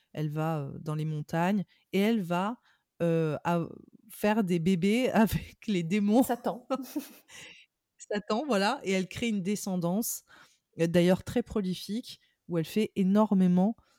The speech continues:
Speaker 1: de, heu, de monstres, heu, voilà, et elle s'est, elle a pris son autonomie,
Speaker 2: Mmh.
Speaker 1: quoi. En, voilà. Donc c'est tout un mythe autour de la femme qui, le, le sous-texte, hein, c'est ça, hein, c'est, heu, il y a, il y a deux f-, versions de la femme. Il y a Lilith,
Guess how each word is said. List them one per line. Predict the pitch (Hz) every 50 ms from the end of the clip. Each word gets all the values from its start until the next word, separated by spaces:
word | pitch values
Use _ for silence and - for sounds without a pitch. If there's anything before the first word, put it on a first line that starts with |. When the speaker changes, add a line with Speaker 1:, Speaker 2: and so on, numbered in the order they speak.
| _ _ -
Speaker 1:
de, | 170 151 170 180
heu, | 180 180 175 165 156 151 151 147 147
de | 147 170
monstres, | 165 165 160 185 254 - - - - - 180 - - _ _
heu, | 165 160 156 156 156 156 160 - - - - 160
voilà, | 170 170 165 - - -
et | - 180 190 202 - -
elle | 160 160 -
s'est, | - - - 135
elle | - - 147
a | 135
pris | - - - 214
son | 202 - - 170 160
autonomie, | 156 151 - - 160 160 156
Speaker 2:
Mmh. | 156 151 143
Speaker 1:
quoi. | - - - - _ - -
En, | 147 151 151 151 147 - _ _ _ _ -
voilà. | 160 156 131 135 - _ - - - - _ _
Donc | 165 170 -
c'est | - 226
tout | - 294 311 -
un | 269 247
mythe | 233 247 285 269 -
autour | 220 190 - - 247 240 233
de | 175 190 208 226 247 - _ _ _
la | 190 170
femme | 160 - - 190 202 208
qui, | - - - 170 - - - _ _ _ _ _ -
le, | 170 165 156 147
le | 151 147
sous-texte, | 147 - - 175 - - 202 208 - - -
hein, | 170 170
c'est | 165 - - 147
ça, | - - - 185
hein, | 156 151 160 170
c'est, | 165 - - 156 160 165
heu, | 151 135 131 143 - _ _ _ _ _ _ _ _
il | 165 160
y | 165
a, | 156 165 165 160
il | 123 98 104
y | 156
a | 151
deux | 151 143 220 254
f-, | 240 - - - - _ _ _ _ _ _ _ _ _ _ _
versions | 165 165 202 202 - - - - 214 233
de | 247 220
la | 175 156
femme. | - - 165 180 208 220
Il | 190
y | 170
a | 147 143 139 -
Lilith, | - 175 180 175 175 190 220 - _ - - -